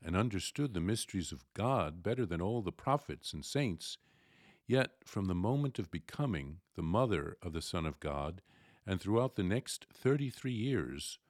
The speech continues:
or the time when Christ was visible in a human form, due to true humility and prudence, she kept these mysteries in her heart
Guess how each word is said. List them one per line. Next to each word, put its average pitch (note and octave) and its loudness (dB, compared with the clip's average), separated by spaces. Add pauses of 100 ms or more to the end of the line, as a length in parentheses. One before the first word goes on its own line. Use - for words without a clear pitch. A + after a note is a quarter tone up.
(260)
or D2 -6
the F2 -4
time F2+ 0
when D#2 -2
Christ - 0
was C2+ -6
visible D#2+ -2 (240)
in E2 -2
a E2 2
human G2 0
form, F#2 -2 (840)
due C#3 4
to G#2 0
true - 0
humility G2+ -2
and D2 -10
prudence, D#2+ -2 (500)
she - -4
kept - -6
these F2 0
mysteries D2 -2
in E2+ -2
her D#2+ -2
heart F2 -2